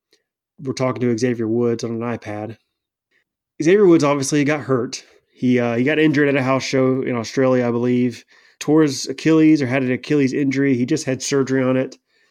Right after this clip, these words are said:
and he's gonna be out for a while, apparently. But as soon as I heard this news, as soon as I heard it, I just shook my head. Uh,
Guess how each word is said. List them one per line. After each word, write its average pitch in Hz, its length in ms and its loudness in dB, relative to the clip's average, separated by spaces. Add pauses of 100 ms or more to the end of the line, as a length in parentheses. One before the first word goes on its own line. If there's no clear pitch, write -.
(180)
and 123 120 -6
he's 117 120 -4
gonna 143 160 -2
be 131 140 2
out 131 140 -2
for 127 100 -2
a 123 60 -2
while, 127 340 0
apparently. 131 600 -2 (920)
But 139 80 -6
as 131 100 -4
soon 214 360 2
as 185 100 2
I 180 60 2
heard 156 220 4
this 135 160 -2
news, 110 460 -4 (840)
as - 60 -10
soon 240 200 4
as 170 120 6
I 143 80 2
heard 110 240 -4
it, - 140 -10 (600)
I 131 100 -2
just 117 140 -6
shook 139 220 -2
my 127 120 2
head. 110 440 -4 (840)
Uh, 117 280 -6